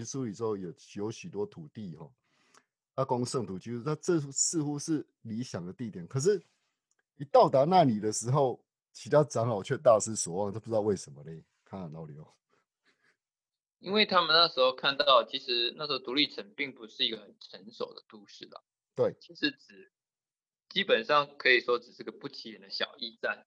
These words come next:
Speaker 2: 就是，
Speaker 1: 嗯。
Speaker 2: 呃，往西部走的时候会经过这，会经过这里，
Speaker 1: 嗯。
Speaker 2: 所以他们那个地方并没有发展得很好。
Speaker 1: 嗯。
Speaker 2: 也许风景看起来好像还不错，
Speaker 1: 嗯。
Speaker 2: 但是整个建设上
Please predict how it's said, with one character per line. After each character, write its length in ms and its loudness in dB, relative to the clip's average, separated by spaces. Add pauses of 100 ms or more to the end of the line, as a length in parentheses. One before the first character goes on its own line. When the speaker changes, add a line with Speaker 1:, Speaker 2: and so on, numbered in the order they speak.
Speaker 2:
就 80 -12
是， 260 0
Speaker 1:
嗯。 220 -12 (220)
Speaker 2:
呃， 140 -10
往 240 6
西 160 -4
部 160 -10
走 180 -8
的 60 -14
时 80 -16
候 80 -10
会 120 -4
经 180 -10
过 160 -6
这， 320 -10
会 120 -6
经 180 -10
过 100 0
这 240 -2
里， 180 -18 (260)
Speaker 1:
嗯。 120 -6
Speaker 2:
所 80 2
以 80 4
他 140 2
们 100 -2
那 60 4
个 100 0
地 160 2
方 160 -2
并 180 -2
没 80 0
有 120 -2
发 220 4
展 140 -6
得 120 -20
很 360 -16
好。 300 -6 (320)
Speaker 1:
嗯。 140 -14
Speaker 2:
也 140 4
许 380 -12
风 200 -4
景 220 -18
看 240 0
起 160 -20
来 100 -18 (320)
好 220 -18
像 220 0
还 120 -10
不 160 -18
错， 360 -6
Speaker 1:
嗯。 380 -20
Speaker 2:
但 180 2
是 160 -4
整 260 -8
个 120 -20
建 300 -8
设 180 2
上 340 -4